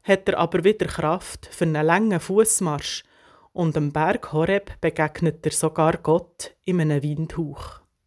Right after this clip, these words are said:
Ein Eintrag in den sozialen Medien fasst das so zusammen. „Jesus schlief mitten im Sturm.“ Daniel schlief in der Löwengrube. Petrus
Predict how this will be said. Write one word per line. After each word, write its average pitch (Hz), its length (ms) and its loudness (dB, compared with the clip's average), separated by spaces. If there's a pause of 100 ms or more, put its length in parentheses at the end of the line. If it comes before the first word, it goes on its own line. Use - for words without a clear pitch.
(1700)
Ein 220 260 6
Eintrag 240 600 2
in 175 80 -2
den 165 100 2
sozialen 165 680 2
Medien 180 540 0 (380)
fasst - 360 -2
das 147 200 2
so 165 320 2
zusammen. 139 520 -2 (760)
„Jesus 202 680 2 (140)
schlief - 380 -2
mitten 208 360 2
im 180 160 -2
Sturm.“ 135 600 -2 (600)
Daniel 208 600 4 (220)
schlief 220 400 -2
in 180 180 0
der 160 140 2
Löwengrube. 160 880 2 (800)
Petrus - 760 4